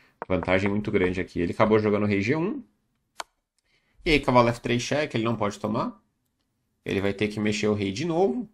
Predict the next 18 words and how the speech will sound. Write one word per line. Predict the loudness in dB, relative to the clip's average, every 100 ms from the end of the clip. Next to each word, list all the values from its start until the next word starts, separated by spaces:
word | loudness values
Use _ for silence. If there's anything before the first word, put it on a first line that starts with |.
| _ _ _ _ _ _
E | -10
se | -6
jogar | 0 2 2
aqui, | 0 -4
tá | -4
quase | 0 0 0
levando | -2 0
mate | 0 0 -2 -6
já, | -6
né? | -6 -8
Cavalo | -6 -2 0
E | 0
um | -2 -2
e |
depois | -2 -2 -2 -2
mate | 0 -2 -4
em | -6
G... | -6